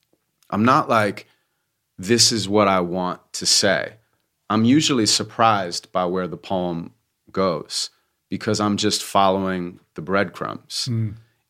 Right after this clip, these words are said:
Speaker 1: And so to put all of my art into this one place and to look at it and read through it myself,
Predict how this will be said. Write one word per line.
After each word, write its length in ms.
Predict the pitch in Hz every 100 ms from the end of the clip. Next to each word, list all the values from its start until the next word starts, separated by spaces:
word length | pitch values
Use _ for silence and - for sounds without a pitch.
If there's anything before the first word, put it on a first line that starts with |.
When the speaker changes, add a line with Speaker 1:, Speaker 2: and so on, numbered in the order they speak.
| 101
Speaker 1:
And 440 | 110 110 101 -
so 260 | - - 117
to 80 | 107
put 380 | - 160 156 -
all 260 | 113 131 127
of 120 | 107
my 260 | 101 98 -
art 420 | 101 107 95 - _
into 460 | 104 104 - 101 90
this 260 | 87 -
one 240 | 95 98 92
place 680 | - 90 80 - - - - _ _ _ _ _
and 220 | 101 104 101
to 160 | -
look 420 | 90 82 87 95 92
at 200 | 69 -
it 180 | - _ _ _
and 180 | 92 90
read 280 | 95 110 107
through 180 | 104 104
it 100 | 92
myself, 680 | 87 85 - 117 101 - -